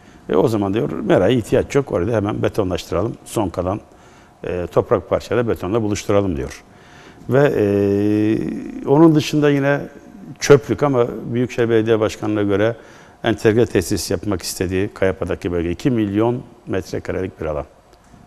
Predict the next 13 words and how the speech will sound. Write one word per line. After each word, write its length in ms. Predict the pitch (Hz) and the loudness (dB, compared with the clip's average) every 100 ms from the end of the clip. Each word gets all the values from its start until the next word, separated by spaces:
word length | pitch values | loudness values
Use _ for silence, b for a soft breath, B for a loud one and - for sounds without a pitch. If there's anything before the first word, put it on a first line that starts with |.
| - | -2
Burası 260 | 117 85 85 | 0 0 -4
hazine 220 | 80 80 | -6 -8
arazisi. 440 | 78 67 - 95 104 _ B B B B B B B - | -8 -8 -10 -12 -16 _ B B B B B B B -8
E, 120 | 104 | -4
yine 480 | 104 113 143 139 143 - | 0 2 2 2 0 -2
aynı 220 | 127 131 | -2 -2
şekilde, 600 | 120 127 113 117 123 123 117 | -2 -4 -2 0 2 2 0
e, 100 | 107 104 104 104 107 - - - - - - _ _ _ B B B B B B - 359 381 - | 0 0 2 2 0 -2 -8 -12 -18 -20 -20 _ _ _ B B B B B B -18 -16 -16 -16
işte 220 | - - | -8 -6
Samanlı'da, 760 | 113 113 120 120 113 113 117 117 - - - - - - - - - - - | 0 2 4 2 2 2 0 -2 -12 -20 -20 -20 -20 -20 -20 -20 -20 -20 -4
Kayapa'da, 720 | 107 113 113 113 117 117 120 - - - - - | 2 2 2 0 2 0 -2 -12 -20 -20 -20 -16
Soğuk 420 | - 113 135 - | 6 6 6 2
Su'da, 360 | 127 120 127 | -2 2 2